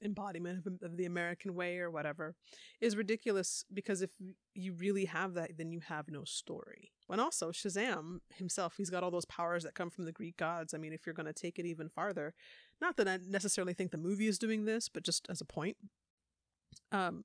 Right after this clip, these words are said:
the Greek gods that he derives his powers from were powerful, but also imperfect. So the idea of having some sort of paragon of purity as a superhero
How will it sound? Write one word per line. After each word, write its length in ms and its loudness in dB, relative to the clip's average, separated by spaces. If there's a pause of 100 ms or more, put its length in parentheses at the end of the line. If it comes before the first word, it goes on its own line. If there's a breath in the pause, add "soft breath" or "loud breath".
the 140 2
Greek 240 0
gods 320 2 (180)
that 120 4
he 100 -2
derives 360 0
his 100 0
powers 400 -2
from 440 -2 (420 loud breath)
were 100 4
powerful, 580 0
but 140 -2
also 320 -2
imperfect. 520 -6 (280 loud breath)
So 100 -4
the 120 4
idea 300 0
of 60 -2
having 320 -2
some 180 0
sort 160 0
of 80 -10
paragon 520 0
of 120 -10
purity 540 -2
as 100 -2
a 40 -4
superhero 560 -4